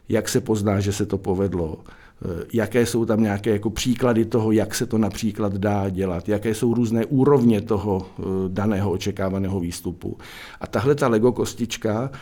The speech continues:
může být použita úplně jakkoliv. Z těchto těch Lego kostiček, které se týkají té klimatické změny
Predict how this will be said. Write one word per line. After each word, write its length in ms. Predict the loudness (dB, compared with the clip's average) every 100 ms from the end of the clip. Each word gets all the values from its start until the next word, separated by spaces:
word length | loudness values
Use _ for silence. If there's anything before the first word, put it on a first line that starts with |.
| -4
může 200 | 0 2
být 220 | 2 2
použita 440 | 0 0 0 0 -2
úplně 440 | -2 0 0 2
jakkoliv. 680 | 2 0 0 0 0 -6 -18 -20 -20 -8
Z 100 | -2
těchto 200 | 0 2
těch 200 | 0 0
Lego 240 | 0 0
kostiček, 640 | -2 -4 -6 -4 -2 -4
které 300 | -4 0 2
se 140 | 2 -2
týkají 640 | 0 0 2 2 2 0
té 200 | -2 -2
klimatické 680 | 2 4 4 0 -4 0 0
změny 520 | 0 -2 -2 -4